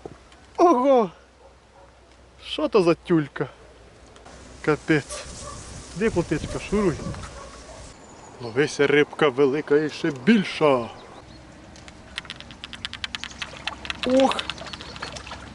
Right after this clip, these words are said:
Ай-яй-яй-яй-яй, скотіна, ну ялки-палки! То вже був триста грамовий карась. Холера, ах, файний! Блін, яке класне відчуття!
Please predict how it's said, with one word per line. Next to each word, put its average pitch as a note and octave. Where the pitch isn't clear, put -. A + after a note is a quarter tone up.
Ай-яй-яй-яй-яй, C4+
скотіна, A3
ну G3
ялки-палки! G#3
То F#3+
вже F#3+
був G#3+
триста A#3+
грамовий A3+
карась. A#3
Холера, G#3
ах, B3
файний! C#3
Блін, G#3+
яке F#3
класне D3+
відчуття! C3